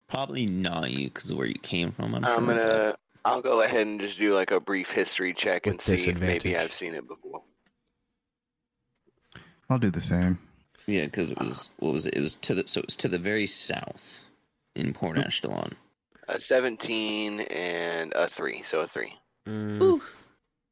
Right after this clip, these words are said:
Speaker 1: We are not smart boys.
Speaker 3: Yep. Uh, that you don't know. Um, let's see here. And you rolled a five, Lloyd?
Speaker 4: Yeah.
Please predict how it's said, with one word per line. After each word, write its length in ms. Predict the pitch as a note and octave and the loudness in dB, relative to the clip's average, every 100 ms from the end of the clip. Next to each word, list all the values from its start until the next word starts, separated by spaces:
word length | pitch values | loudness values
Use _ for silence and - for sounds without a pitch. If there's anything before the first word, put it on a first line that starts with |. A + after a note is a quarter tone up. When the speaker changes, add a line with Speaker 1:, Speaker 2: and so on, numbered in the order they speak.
| _ _ _ - - - | _ _ _ -20 -12 0
Speaker 1:
We 180 | A#2+ | 2
are 100 | G#2 - | 2 -2
not 260 | - - - | -6 -8 -6
smart 300 | - - - | -6 -6 -4
boys. 160 | - | -2
Speaker 3:
Yep. 240 | - A2 D3+ _ _ _ _ _ - | 4 4 4 _ _ _ _ _ -6
Uh, 380 | F2+ F2+ E2+ D#2+ - - | 0 2 2 0 -6 -6
that 260 | - B2 - | 4 4 4
you 100 | A2+ | 2
don't 220 | A#2 A#2 | 2 2
know. 520 | G#2 A2 A2 G#2+ G#2+ A2 _ | 2 2 4 2 -2 -8 _
Um, 680 | - D2 B1+ A1+ G#1+ A1+ A1 | -6 -6 -6 -8 -8 -10 -14
let's 140 | A1 - | -14 -10
see 180 | - - | -10 -10
here. 500 | - - - - - _ _ _ _ _ _ _ _ _ _ _ - | -14 -16 -16 -16 -20 _ _ _ _ _ _ _ _ _ _ _ -4
And 100 | F#2+ | 2
you 120 | G#2+ | 4
rolled 160 | G2+ | 4
a 60 | D#2 | 2
five, 680 | - F#2+ F#2 F#2+ G#2+ G#2 - | -2 2 4 4 2 0 -6
Lloyd? 460 | A2 A2 A2+ A#2+ C3 _ _ _ _ _ _ _ _ _ _ - | 0 2 4 0 -6 _ _ _ _ _ _ _ _ _ _ -4
Speaker 4:
Yeah. 360 | G#2+ G2 F2 | 2 4 2